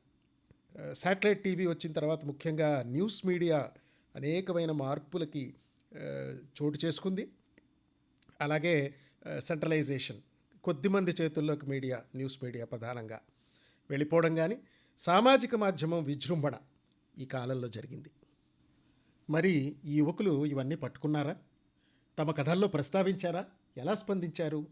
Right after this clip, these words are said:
అన్న ప్రశ్నలకు ఈ సంకలనంలో కథలు సమాధానం చెప్పాయని నేను భావిస్తున్నాను. "ఏంల్యా, నిన్ను కాపురానికి పంపమని నీ మొగుడు చెప్పంపినాడు. నా మాట కాదు గాని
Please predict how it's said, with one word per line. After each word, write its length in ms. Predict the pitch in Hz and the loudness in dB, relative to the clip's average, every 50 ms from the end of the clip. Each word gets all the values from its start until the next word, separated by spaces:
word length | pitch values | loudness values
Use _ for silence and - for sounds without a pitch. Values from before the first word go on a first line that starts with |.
| _ - | _ -8
అన్న 120 | 131 139 | -6 -6
ప్రశ్నలకు 800 | 139 139 123 110 - 160 160 160 160 156 143 123 113 117 131 156 - _ _ - - - - _ _ - | -6 -6 -8 -6 -4 -2 -2 -2 -2 -2 -4 -6 -6 -6 -8 -10 -12 _ _ -20 -20 -20 -20 _ _ -8
ఈ 220 | 143 143 156 165 156 | -4 -4 -2 -2 -2
సంకలనంలో 800 | - - 143 143 143 - 151 156 151 147 147 147 147 151 143 | -4 -4 -6 -4 -4 -2 -2 0 0 0 0 0 0 -2 -2
కథలు 520 | 135 131 123 107 131 156 156 143 123 117 131 | -4 -6 -8 -6 -4 -2 -2 -2 -2 -4 -8
సమాధానం 600 | - - 120 123 143 143 123 131 143 143 135 131 - | -10 -10 -8 -6 -6 -4 -4 -4 -4 -4 -6 -6 -8
చెప్పాయని 420 | 131 127 - - 165 160 156 147 143 | -10 -8 -4 -2 0 0 0 0 0
నేను 180 | 139 131 123 | -2 -4 -6
భావిస్తున్నాను. 580 | 110 107 117 113 107 - - - - 107 101 - _ _ _ _ _ _ _ _ _ _ _ _ _ _ _ _ _ _ _ _ _ _ _ _ _ _ _ _ _ _ _ _ _ _ _ _ _ - | -6 -8 -10 -8 -8 -10 -10 -12 -16 -18 -20 -20 _ _ _ _ _ _ _ _ _ _ _ _ _ _ _ _ _ _ _ _ _ _ _ _ _ _ _ _ _ _ _ _ _ _ _ _ _ -4
"ఏంల్యా, 760 | 135 143 165 202 240 262 240 226 214 208 208 202 156 120 123 - _ _ _ _ - | 0 2 4 4 4 4 4 2 2 2 2 0 0 -2 -6 -12 _ _ _ _ -6
నిన్ను 260 | 139 151 151 151 151 | -4 -2 -2 -2 -2
కాపురానికి 640 | 151 139 139 147 175 190 196 208 202 202 202 190 196 | -2 -2 -2 -2 -2 0 0 0 2 0 0 -2 -2
పంపమని 520 | 175 160 185 175 170 170 170 180 220 262 | -2 -2 -2 -2 -2 0 0 0 0 0
నీ 140 | 254 214 180 | 0 0 0
మొగుడు 560 | 170 156 156 151 175 214 220 202 165 175 202 214 - 190 | 0 0 2 2 2 2 2 2 2 2 0 0 0 -2
చెప్పంపినాడు. 760 | 196 190 196 - 247 226 185 202 185 151 143 127 110 110 - - _ _ _ _ _ _ _ _ _ _ _ _ 143 | -2 -2 2 0 0 2 2 0 0 0 0 -2 -4 -10 -14 -18 _ _ _ _ _ _ _ _ _ _ _ _ -8
నా 160 | 139 147 151 | -4 -4 -2
మాట 300 | 135 131 127 139 151 - | -4 -4 -4 -4 -6 -2
కాదు 280 | 190 180 151 139 139 | 0 0 0 2 2
గాని 520 | 147 151 147 139 131 139 180 233 277 240 | 0 0 0 -2 -2 -4 -4 -6 -6 -10